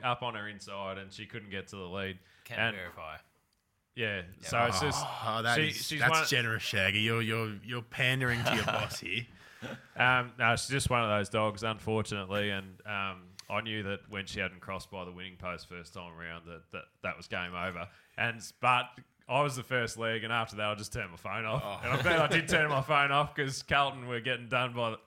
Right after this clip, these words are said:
Speaker 1: uh, the Cats were getting
Speaker 3: Well,
Speaker 1: done by Carlton, so I'm glad I had my phone off that night.
Speaker 3: Playlist came fourth,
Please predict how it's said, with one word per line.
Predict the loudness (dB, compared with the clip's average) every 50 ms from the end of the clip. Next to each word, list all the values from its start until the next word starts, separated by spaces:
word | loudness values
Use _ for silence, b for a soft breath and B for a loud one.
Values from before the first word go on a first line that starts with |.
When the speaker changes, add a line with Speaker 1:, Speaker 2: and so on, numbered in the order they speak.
| _
Speaker 1:
uh, | -4 -2 0 0
the | 0 -2
Cats | 0 0 0 0 0
were | -2 0
getting | 2 2 4
Speaker 3:
Well, | 4 4
Speaker 1:
done | 2 2 0
by | -2 -2 -2
Carlton, | 0 0 2 2 2 0 -2 -4
so | -4 -2 0
I'm | -2 0 0
glad | 0 0 2 2
I | 2 0
had | -2
my | -2 -6 -4
phone | -2 -2 -2 -2 -2
off | -4 -6 -6
that | -8 -10 -8 -8
night. | -8 -8 -8 -8 -10 -6
Speaker 3:
Playlist | -2 0 2 2 2 2 2 0 -2 -4 -4 -8 _ _ _ -6
came | -2 -2 -2 -2
fourth, | -2 -6 -8 -6 -4 -4 -6 -6 -10 -14 -20